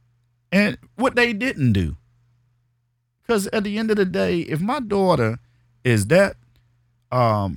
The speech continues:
promiscuous and out in the streets and sleeping with adults,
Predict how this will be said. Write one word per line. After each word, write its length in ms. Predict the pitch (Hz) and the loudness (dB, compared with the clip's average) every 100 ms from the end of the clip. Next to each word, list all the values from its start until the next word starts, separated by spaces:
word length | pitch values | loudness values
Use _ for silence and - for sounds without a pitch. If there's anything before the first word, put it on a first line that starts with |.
| - | -4
promiscuous 760 | 127 151 202 - 113 101 92 | -4 -2 -6 -6 -6 -4 -4
and 120 | 107 131 | 0 2
out 220 | 156 139 | 2 0
in 100 | 117 | -6
the 60 | |
streets 640 | 90 - 156 107 - - - 123 | -8 -6 -2 -2 -2 -12 -12 -2
and 360 | 110 98 92 | 0 0 -2
sleeping 360 | 87 185 147 127 | -6 -6 -6 -4
with 200 | 107 95 107 | -4 -4 -8
adults, 840 | 82 82 151 208 - - - | -10 0 2 2 -2 -10 -14